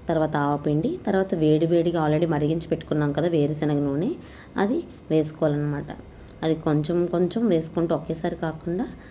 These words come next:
కొంచెం వేసుకొని కలుపుతూ ఉండాలన్నమాట. మళ్ళీ కొంచెం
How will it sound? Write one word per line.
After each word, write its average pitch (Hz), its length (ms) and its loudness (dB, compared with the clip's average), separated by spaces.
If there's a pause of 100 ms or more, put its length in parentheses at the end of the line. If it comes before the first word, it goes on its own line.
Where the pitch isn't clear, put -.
(140)
కొంచెం 151 340 -2
వేసుకొని 147 600 -4 (160)
కలుపుతూ 151 380 0
ఉండాలన్నమాట. 143 640 -4 (760)
మళ్ళీ 170 220 0
కొంచెం 165 520 -2